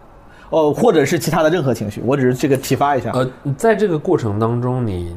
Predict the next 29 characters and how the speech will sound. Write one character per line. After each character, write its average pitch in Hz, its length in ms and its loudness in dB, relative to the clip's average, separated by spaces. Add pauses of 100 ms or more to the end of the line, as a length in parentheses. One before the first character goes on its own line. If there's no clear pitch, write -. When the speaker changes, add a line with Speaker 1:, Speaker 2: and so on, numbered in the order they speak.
Speaker 2:
几 - 220 -6
乎 127 420 -2
经 127 300 -4
历 123 100 2
了 104 140 0
所 95 380 -2
有 117 80 2
的 92 180 -6
能 95 260 -4
想 85 180 -8
象 104 100 -4
的 95 80 -4
负 92 140 -12
面 87 120 -10
情 92 180 -16
绪， - 120 -20 (420)
尤 117 300 2
其 - 320 -4
是 - 280 -8 (680)
嫉 117 220 -4
妒。 87 120 -12 (520)
Speaker 1:
嗯。 117 60 -8
Speaker 2:
嫉 151 200 -2
妒 135 120 -2
是 135 180 -2
一 117 100 2
个 123 180 0 (200)
极 131 680 -6 (120)
难 107 680 -4